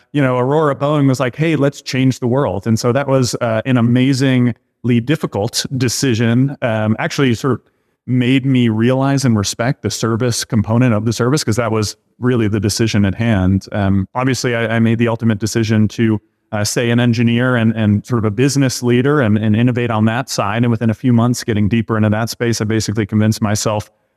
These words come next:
I made the wrong choice and this whole E V tol thing wouldn't work, in my opinion. So I wanted to do something. Like, I was so excited about changing transportation, electrification. I started digging into it. Like, why is this not working, electrifying aircraft? Um, you know, was,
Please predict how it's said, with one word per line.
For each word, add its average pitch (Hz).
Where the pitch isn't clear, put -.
I 113
made 127
the 123
wrong 120
choice 123
and 131
this 127
whole 156
E 151
V 143
tol 131
thing 131
wouldn't 123
work, 113
in 104
my 92
opinion. 104
So 135
I 143
wanted 214
to 208
do 190
something. 170
Like, 127
I 160
was 165
so 202
excited 170
about 123
changing 147
transportation, 139
electrification. 127
I 127
started 131
digging 131
into 131
it. 131
Like, 117
why 156
is 160
this 135
not 123
working, 120
electrifying 113
aircraft? 104
Um, 110
you 131
know, 117
was, 120